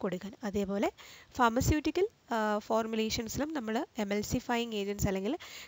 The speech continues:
സസ്പെൻഡിങ് ഏജൻറ്റ്സ് ആഡ് ചെയ്യാറുണ്ട്. Then another one, it is used as a viscosity builder in pharmaceutical formulation. Viscosi-, viscosity builder എന്ന് പറഞ്ഞാൽ എന്താ? These are the substances added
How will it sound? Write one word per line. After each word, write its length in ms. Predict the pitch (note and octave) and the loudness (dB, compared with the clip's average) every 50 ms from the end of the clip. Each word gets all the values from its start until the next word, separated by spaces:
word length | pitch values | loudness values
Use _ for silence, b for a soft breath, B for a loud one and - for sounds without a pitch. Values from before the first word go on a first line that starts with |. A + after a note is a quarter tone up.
| B - - | B 2 2
സസ്പെൻഡിങ് 540 | B3+ - - - D#4+ D#4 D4+ D#4+ D#4 D4 C4 A#3 | 2 2 4 4 4 4 6 2 0 0 0 0
ഏജൻറ്റ്സ് 300 | G#3 G#3+ A3 G#3+ G3+ G#3+ G3+ | 0 -2 -4 0 -2 0 0
ആഡ് 120 | G3+ G3+ F#3 | 0 0 0
ചെയ്യാറുണ്ട്. 420 | G3 F#3+ F#3 F#3 F3+ F3+ F3 F3 G#3 - _ _ B B B B B B - | 0 0 -2 -2 -4 -6 -10 -10 -12 -14 _ _ B B B B B B 2
Then 120 | E4 E4 E4 | 4 6 6
another 220 | E4 E4+ E4 E4 D#4+ B3+ A#3+ | 6 6 6 4 4 4 2
one, 120 | A#3+ B3 - A3 | 2 2 0 -2
it 80 | G#3 A3 | -2 -2
is 60 | A3 A3+ A3 | -4 -4 -6
used 160 | G#3+ - A3 G#3 | -4 -2 -2 2
as 80 | - - F#4 | 2 2 0
a 20 | - B B B B B B G#3+ A3 | 0 B B B B B B 4 6
viscosity 640 | A#3+ - - - - - C#4+ C#4 C4 - B3 A#3 C4 A3 | 6 6 6 2 6 8 8 8 8 12 12 12 12 12
builder 240 | G#3+ G#3+ G#3+ G#3 G3 G3+ B3 | 4 4 4 4 2 2 0
in 60 | D#4 - - | -2 -4 0
pharmaceutical 580 | - A3+ G#3 G3+ G3+ - G#3 F#3+ G#3 F#3+ G3 F#3+ - | 2 2 2 2 -2 -4 -4 -4 -2 -2 -2 -2 -2
formulation. 500 | G#3 F#3 F3+ F3 F3 F3+ F3+ - - G#3+ - - - G3+ | -4 -4 -4 -2 -4 -2 -2 -2 -4 -6 -8 -6 -2 -2
Viscosi-, 600 | G#3+ - - - B3+ A#3+ A#3+ - A#3+ G#3+ A3 - - - - _ - A3+ | -2 -2 0 4 4 4 4 4 0 0 -2 -10 -12 -16 -20 _ -6 -6
viscosity 480 | G3+ - - - B3 - B3+ - B3+ B3 A#3 | -6 -2 2 0 2 2 4 2 2 2 2
builder 200 | A#3+ A3 A#3 A3+ | 0 0 0 -2
എന്ന് 120 | A3+ A#3 A#3 | -2 -4 -4
പറഞ്ഞാൽ 160 | A3+ A#3 A3+ A3 | -2 -4 -4 -2
എന്താ? 160 | G#3+ G#3+ A3+ B B B B B B B B - A3 | -2 -2 -2 B B B B B B B B -2 0
These 200 | A3 A#3 - A#3+ A3+ | 0 0 2 2 0
are 80 | G#3+ G#3 A3+ | 2 0 0
the 80 | D#4+ A4+ - - - | -2 -2 -2 0 2
substances 580 | C#4+ A3 - - - B3 A3+ A3 A3+ A#3 A#3 - - - - - G#3 G3 | 2 2 2 0 0 0 0 2 2 0 0 0 -6 -10 -2 2 2 4
added 220 | G3 G3+ D4 - | 4 4 2 2